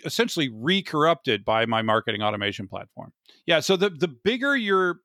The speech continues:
Salesforce instance is, the more outside third-party tools, of which there are many, uh,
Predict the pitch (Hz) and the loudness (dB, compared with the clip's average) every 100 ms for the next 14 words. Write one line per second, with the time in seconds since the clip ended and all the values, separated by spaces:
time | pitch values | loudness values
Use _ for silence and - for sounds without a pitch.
0 | - - 185 180 - 165 147 - - 165 | -12 -2 0 0 0 2 2 -2 -8 -6
1 | 151 - 139 131 - 123 120 104 135 139 | -6 -4 -6 -4 -2 -2 -2 -2 -4 -2
2 | 139 151 156 151 147 147 151 - - 135 | 0 2 2 2 0 0 0 -4 0 2
3 | 131 131 127 120 - 131 131 - 127 123 | 4 4 2 -2 -2 0 0 0 0 0
4 | 113 131 117 110 107 - 165 170 151 - | -2 -2 0 0 -2 0 0 2 -4 -2
5 | 123 113 110 107 123 147 98 95 104 _ | -2 0 0 0 -2 0 -2 -6 -12 _
6 | _ _ _ _ _ _ - 135 | _ _ _ _ _ _ -10 -6